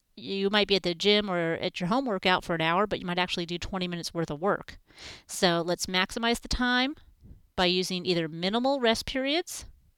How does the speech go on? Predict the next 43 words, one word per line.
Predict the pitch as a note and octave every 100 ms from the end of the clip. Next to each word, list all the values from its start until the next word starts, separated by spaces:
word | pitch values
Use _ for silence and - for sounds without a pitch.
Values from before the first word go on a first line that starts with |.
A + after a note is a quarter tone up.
| _ _ - - _
or | G#3 F#3+
supersets. | G3+ - C4+ A#3 - B2 - - - - - - _ _ _ _ _ - -
Now, | G3
supersets | G3+ C4 C#4 A3 -
can | A3+
also | - G#3+ A3+
be | G#3 G3+ G3 F#3+ -
different | A3 G3+ -
body | F#3+ F3+
parts. | - D#3 - - - -
Like, | - F3
sometimes | G3 F#3 F#3
I'll | D3+ F3+
do, | F#3+ F#3 F3+ - - -
uh, | F3+ D#3+ C#3
legs | G3 G#3 G#3+ A3+ B3 - -
supersetted | G#3+ G3+ - F#3+ F#3
with | F3
shoulders. | - G#3+ F#3+ C3+ - - _ _ _
So | -
I'll | E3+
do | F3+
a |
set | - F3+
of | -
squats, | - A3 G#3 -
and | F#3
then | F3
I'll |
do | E3+ F3
a |
set | E3+ F3+
of | E3
laterals. | F3 F3 D#3 - - - - - - -
And | F3+ F3
then | F3+
that | F3+ E3+
way | F#3+
I'll | F3
go | E3+ F3
back | E3+ D#3+
and | D#3+
forth, | - D#4+ A3+ G#3 -